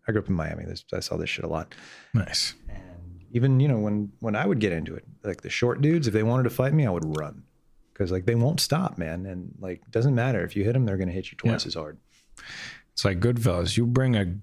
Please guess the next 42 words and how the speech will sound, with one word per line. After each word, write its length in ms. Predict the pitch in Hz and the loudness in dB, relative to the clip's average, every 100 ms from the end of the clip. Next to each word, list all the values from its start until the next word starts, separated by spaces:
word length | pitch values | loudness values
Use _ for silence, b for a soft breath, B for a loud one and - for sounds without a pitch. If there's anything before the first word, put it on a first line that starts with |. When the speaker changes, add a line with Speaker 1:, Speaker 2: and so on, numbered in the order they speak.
| - | -2
Speaker 2:
knife, 440 | 113 147 175 - - | 2 4 2 0 0
he's 180 | 113 120 | 4 6
gonna 240 | 139 127 | 6 4
bring 220 | 127 143 | 4 4
a 100 | 156 | 4
gun. 500 | 165 208 160 90 87 | 4 6 6 4 2
Speaker 1:
That's 220 | 110 95 101 | 2 4 2
un-, 120 | 90 87 95 | 0 2 2
Speaker 2:
You 60 | |
Speaker 1:
Untouchables. 380 | 110 - - - - _ _ _ _ - | 2 0 -8 -16 -20 _ _ _ _ -2
Speaker 2:
No, 160 | 90 - | -2 0
that's 380 | - - - - | -2 -2 0 0
the 80 | - | 0
Chicago. 480 | - - - - - - | -2 -2 -2 0 4 6
<laughs> 100 | - | 6
That's, 320 | 120 131 135 | 6 4 4
Speaker 1:
Chicago. 420 | - - 208 202 - | 0 -4 -4 -4 2
Speaker 2:
that's, 340 | 139 156 - | 4 4 2
no, 240 | 120 117 123 | 4 4 4
yeah, 240 | 135 160 | 4 4
but 200 | 98 98 | 4 4
that's, 280 | 107 110 107 | 4 2 2
so 320 | - - 107 107 | -2 0 2 4
that's, 520 | 110 107 - - - - _ - | 4 2 0 -2 -4 -12 _ -2
you're 100 | 104 | 2
talking 240 | 101 107 95 | 4 4 4
about 180 | 87 | 4
Sean 260 | - 92 90 | 4 2 2
Connery, 320 | 85 85 80 90 | 2 2 2 0
right? 120 | - B B - | -2 B B -4
"That's 380 | - - - - | -2 0 0 0
the, 140 | - - - | -2 -6 -4
that's 260 | - - - | -2 0 0
the 40 | |
Chicago 540 | - - - 147 - - | 0 0 0 -2 0 0
way. 220 | - - - B B | 0 -4 -12 B B
And 80 | 110 | 0
that's 180 | 135 - | 2 2
how 120 | 104 | 2
you 80 | 90 | 2
get 200 | 101 - | 0 -2
Capone. 480 | - - 135 - | -2 2 2 2